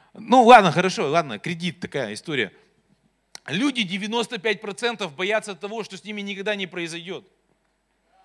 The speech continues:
Короче говоря, ты пришёл, мысль, эта мысль вообще ложная, этого никогда с тобой не было, возможно, это никогда не произойдёт.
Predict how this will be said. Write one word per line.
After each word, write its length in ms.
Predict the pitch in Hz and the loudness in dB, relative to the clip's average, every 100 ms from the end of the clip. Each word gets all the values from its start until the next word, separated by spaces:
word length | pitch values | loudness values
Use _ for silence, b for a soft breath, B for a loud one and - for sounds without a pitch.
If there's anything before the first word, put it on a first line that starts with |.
| _ _ _ _ _ _ | _ _ _ _ _ _
Короче 300 | 185 262 - | -4 -2 -2
говоря, 320 | 208 233 254 233 | -2 2 2 2
ты 100 | 202 | -2
пришёл, 380 | 208 - 262 | -4 -4 -6
мысль, 300 | 226 254 214 196 | -4 -4 -4 -6
эта 120 | 202 | -6
мысль 220 | 233 - | -6 -6
вообще 280 | 208 - 233 | -8 -6 -6
ложная, 520 | 202 233 208 180 165 | -2 -2 -2 -4 -6
этого 220 | 156 185 | -6 -8
никогда 320 | 190 196 220 | -8 -4 -4
с 20 | 202 | -4
тобой 240 | 196 190 | -6 -8
не 160 | 208 208 | -6 -6
было, 200 | 170 156 | -6 -8
возможно, 320 | 170 202 180 | -8 -8 -10
это 60 | |
никогда 200 | 180 214 | -6 -4
не 60 | 202 | -4
произойдёт. 500 | 180 175 170 196 | -6 -8 -6 -4